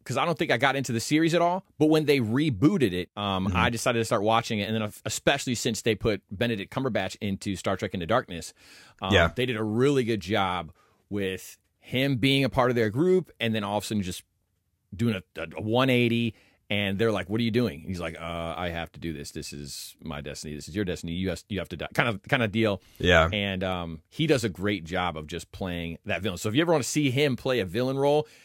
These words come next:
Speaker 1: that is similar, kinda similar to Seymour's, um, check out Star Trek Into Darkness. That new one was pretty good. I liked,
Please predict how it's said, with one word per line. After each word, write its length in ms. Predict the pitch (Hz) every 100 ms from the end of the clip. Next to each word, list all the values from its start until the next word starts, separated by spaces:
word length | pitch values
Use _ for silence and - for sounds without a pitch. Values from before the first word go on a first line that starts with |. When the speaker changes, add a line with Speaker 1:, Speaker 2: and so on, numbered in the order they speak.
| _ -
Speaker 1:
that 160 | 127
is 100 | 117
similar, 540 | - - 214 269 120 92
kinda 260 | 139 185
similar 320 | 135 180 170 127
to 300 | 127 113 110
Seymour's, 600 | - 165 127 95 90 - _ _ _ -
um, 400 | 90 87 80 78 _ _ _ _ -
check 300 | - 127 -
out 320 | 107 98 -
Star 180 | - 104
Trek 160 | 104
Into 120 | 98 92
Darkness. 460 | 90 80 82 - _ _
That 200 | 98 98
new 180 | 101 101
one 160 | 95
was 140 | 90 85
pretty 360 | - 90 87
good. 220 | 80 76 73
I 80 |
liked, 300 | 87 87 -